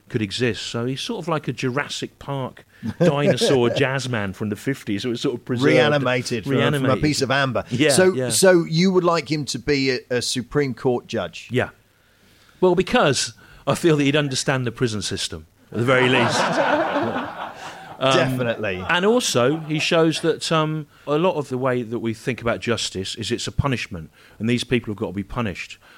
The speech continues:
Speaker 1: Well, obviously, what happened for Frank Morgan was he was redeemed, you know, and he was
Speaker 2: Yeah.
Speaker 1: im-, he was improved by, and I think we have to think about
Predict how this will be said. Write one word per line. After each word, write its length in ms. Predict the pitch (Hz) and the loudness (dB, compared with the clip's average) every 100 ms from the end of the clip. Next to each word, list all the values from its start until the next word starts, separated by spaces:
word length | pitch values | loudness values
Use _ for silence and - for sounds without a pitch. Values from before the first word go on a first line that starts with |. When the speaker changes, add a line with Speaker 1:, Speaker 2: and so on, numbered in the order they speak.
| - | -6
Speaker 1:
Well, 100 | 127 | 0
obviously, 300 | 135 139 - | 0 0 -4
what 240 | 117 123 107 | 0 0 -2
happened 320 | 120 101 95 | -4 -6 -8
for 200 | 110 101 | -6 -6
Frank 300 | - 117 95 | -2 -2 -2
Morgan 380 | 110 110 95 95 | -2 -2 -2 -6
was 160 | 101 | -6
he 100 | 104 | -6
was 240 | 98 101 101 | -6 -6 -6
redeemed, 420 | 92 123 85 71 _ _ | -4 -4 -4 -10 _ _
you 120 | - 107 | -6 -4
know, 180 | 87 82 | -4 -4
and 100 | 107 | 2
he 60 | 240 | 4
was 160 | 214 | 2
Speaker 2:
Yeah. 60 | 110 | -2
Speaker 1:
im-, 60 | - - - | -6 -14 -2
he 120 | 120 | 0
was 120 | 110 | 0
improved 440 | 113 - 131 123 101 | -2 -2 0 0 -2
by, 100 | 98 | -4
and 100 | 107 | -4
I 40 | |
think 160 | 127 110 | -4 -2
we 80 | |
have 100 | 117 - | -2 -4
to 80 | |
think 280 | - 117 110 | -4 -4 -4
about 320 | 95 95 90 | -4 -2 -4